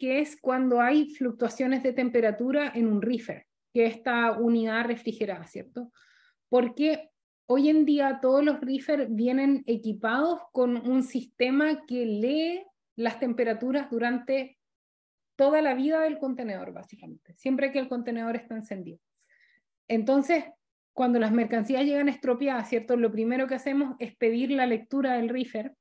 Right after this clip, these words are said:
y ahí uno puede ver, eh, en qué momento hubo fluctuaciones de temperatura. Por ejemplo, porque puede suceder que el reefer deje de funcionar, eh, esté suje-, por ej-, cuando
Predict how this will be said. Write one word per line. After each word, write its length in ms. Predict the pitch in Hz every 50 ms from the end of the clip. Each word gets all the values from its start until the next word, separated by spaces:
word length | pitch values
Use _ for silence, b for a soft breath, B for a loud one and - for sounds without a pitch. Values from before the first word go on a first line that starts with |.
| _ _ _ _ b b b b b b _
y 100 | 214 226
ahí 320 | 226 226 247 277 302 - -
uno 300 | 254 262 262 254 240 220
puede 280 | 254 247 247 240 233 220
ver, 320 | 220 233 220 - - - _ _ _ _ -
eh, 460 | 226 226 220 214 214 214 214 208 - 220
en 180 | 226 214 214
qué 120 | - 262 262
momento 640 | 269 269 269 285 285 285 294 285 - 302 269 - -
hubo 480 | 254 277 277 277 285 294 302 302 - _
fluctuaciones 720 | _ - - 240 220 226 - 233 214 - - 247 247 254 208
de 140 | 247 240 233
temperatura. 680 | 233 226 214 214 196 185 170 - 185 175 - - _ _ _ _ _ _ _ _ _ _ _ _ _ _
Por 140 | - 208
ejemplo, 280 | - - 220 202 208 208
porque 460 | 196 208 196 - 240 - - - - _ _ _ _ _ _ _
puede 220 | - 240 254 254
suceder 600 | 247 - 294 262 - 269 247 247 254 262 277 269 -
que 100 | 269 247
el 120 | 240 214
reefer 500 | 214 220 247 254 240 - 277 247 240 220
deje 320 | 214 226 214 220 - 226 214
de 100 | 208 214
funcionar, 880 | - 226 208 185 - - 180 180 190 208 233 269 285 285 285 269 277 269 247 - _ -
eh, 600 | 214 214 214 202 202 196 190 185 185 185 180 180 180 180 175 175 160 - _ _ _ _ _ _ _ _ _ _ _ _ _ _ _
esté 260 | - - - - 240
suje-, 380 | 226 - 247 220 - 226 226 175
por 100 | 226 208
ej-, 160 | 196 - - - - - _ _ _ _
cuando 540 | 233 220 220 220 220 220 220 214 - -